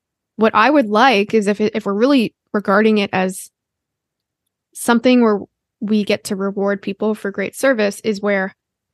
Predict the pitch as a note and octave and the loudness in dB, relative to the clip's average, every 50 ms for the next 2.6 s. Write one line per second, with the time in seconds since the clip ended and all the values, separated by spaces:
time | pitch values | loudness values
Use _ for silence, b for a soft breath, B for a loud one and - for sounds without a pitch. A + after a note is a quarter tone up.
0 | _ _ _ - A#3 A#3 A3+ G3+ - A#3 - - A#3 G3 G3 A3 G#3+ G#3 G#3+ A3 | _ _ _ 0 2 2 2 0 -2 -2 0 0 0 2 2 0 2 2 2 2
1 | G3+ G#3 G3+ F#3+ G3 F#3+ F#3 F3+ - F#3+ F#3+ - - - A3+ - - - _ _ | 2 0 0 0 0 -2 -2 -2 -2 -4 -4 -4 -8 -8 -8 -10 -10 -14 _ _
2 | _ _ _ _ _ _ - - G3 - - - | _ _ _ _ _ _ -4 -4 -4 -4 -6 -10